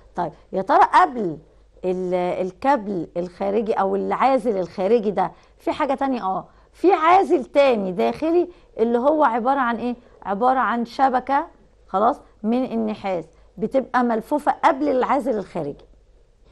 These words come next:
يبقى أنا كده دلوقتي قلنا أربع حاجات. قلنا الموصل اللي هو النحاس، تمام؟ قلنا بعد الموصل قلنا في إيه؟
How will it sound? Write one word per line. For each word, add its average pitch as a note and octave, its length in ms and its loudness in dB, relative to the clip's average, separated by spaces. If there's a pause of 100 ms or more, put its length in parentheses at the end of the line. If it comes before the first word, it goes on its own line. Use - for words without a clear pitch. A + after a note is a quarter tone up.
(140)
يبقى F3 260 -6
أنا A3 80 -4
كده A3 240 -2
دلوقتي G#3+ 420 -2
قلنا A3 280 -4
أربع G#3 200 -4
حاجات. - 520 -12 (420)
قلنا E3+ 300 -4 (400)
الموصل F#3 540 -2
اللي D#3 200 -6
هو F#3 180 -2
النحاس، B3+ 500 -2 (560)
تمام؟ C4+ 400 0 (520)
قلنا C#4 360 4
بعد A3+ 260 0
الموصل A#3 520 0
قلنا B3+ 220 2
في B3+ 140 -6
إيه؟ B3 300 2